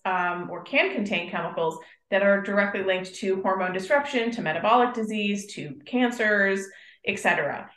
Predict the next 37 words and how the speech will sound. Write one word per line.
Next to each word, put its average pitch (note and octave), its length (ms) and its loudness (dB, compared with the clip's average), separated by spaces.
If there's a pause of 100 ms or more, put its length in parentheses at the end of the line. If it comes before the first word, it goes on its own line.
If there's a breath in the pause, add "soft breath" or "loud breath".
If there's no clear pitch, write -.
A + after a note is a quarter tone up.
(120)
It's A#3 240 2
not B3 340 4
a - 40 -2
lot E4+ 340 8
of G3+ 120 -2
the - 80 -2
chemical, F3+ 720 0
but G#3+ 100 4
it's A3+ 180 2
one G#3 280 4
of A3 100 4
the A3+ 80 2
places F#3+ 420 -2
those F#3 220 0
chemicals E3+ 640 -2
live. A#3+ 420 6 (220 loud breath)
And A3 200 0
you C4 120 6
are B3+ 140 6
spending G3 480 0
one F#3 240 0
third E3+ 160 0
of F3+ 100 -8
your E3+ 140 -4
life D#3 280 0
in F3+ 160 -6
bed C4+ 380 4 (160)
on G3+ 180 0
sheets F#3+ 380 -6
pressed - 300 -4
right E3 160 4
up D#3+ 120 -2
against D#3+ 340 -4
them, D#3+ 260 -6
breathing B3 320 2
them G#3+ 160 0
in E3+ 300 -6